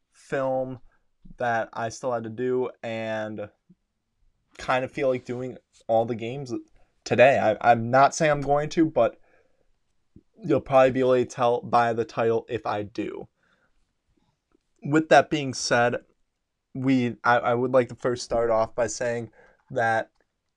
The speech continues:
I'm proud of the N F L officiating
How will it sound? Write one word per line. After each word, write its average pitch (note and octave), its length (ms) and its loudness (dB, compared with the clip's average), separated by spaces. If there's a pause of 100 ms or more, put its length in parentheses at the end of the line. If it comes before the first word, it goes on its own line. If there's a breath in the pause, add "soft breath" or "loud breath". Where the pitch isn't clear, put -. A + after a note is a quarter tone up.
(1500)
I'm B2 320 -2 (320)
proud D3 500 4
of D#3 140 -8
the D#3+ 120 -8
N C#3 120 -8
F C3+ 120 -10
L C3+ 140 -2
officiating G#2+ 920 -12